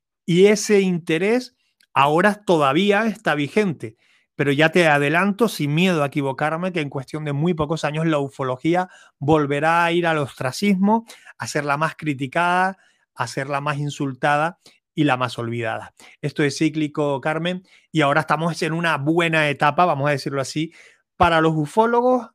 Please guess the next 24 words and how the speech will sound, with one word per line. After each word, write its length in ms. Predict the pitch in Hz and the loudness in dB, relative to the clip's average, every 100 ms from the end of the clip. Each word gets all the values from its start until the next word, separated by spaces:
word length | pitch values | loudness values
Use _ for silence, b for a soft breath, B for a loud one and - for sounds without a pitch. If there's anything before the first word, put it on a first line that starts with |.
| _ | _
y 140 | 175 | -4
para 300 | 165 165 156 | 0 0 0
quienes, 320 | 156 156 151 | -2 -4 -4
sin 180 | - 147 | -6 -8
serlo, 540 | 143 220 220 233 247 _ | -2 0 0 -2 -4 _
como 220 | 147 143 | -10 -2
yo, 180 | 170 190 | -2 0
que 80 | 160 | -4
no 120 | 175 | -4
lo 100 | 160 | -4
soy, 420 | - 185 214 202 B B - | -2 -2 -2 -6 B B -6
que 140 | 135 | 0
ya 140 | 143 | 0
saben 680 | 147 151 151 147 143 131 123 - | 0 -2 -2 -4 -6 -10 -12 -6
los 160 | 123 | -4
amigos 280 | 131 139 139 | -2 -4 -6
oyentes 380 | 139 139 139 135 | -6 -6 -6 -6
y 80 | 120 | -4
tú 240 | 147 127 B B B | -4 -6 B B B
cuáles 240 | - 135 | -8 -6
son 140 | 139 139 | -6 -6
mis 120 | 131 | -8
predilecciones, 920 | 131 131 131 127 123 - 196 185 196 - b b b - | -8 -8 -6 -6 -6 -2 0 2 0 -4 b b b -8
eh, 720 | 143 135 131 127 123 123 | -4 -2 -2 -2 -4 -6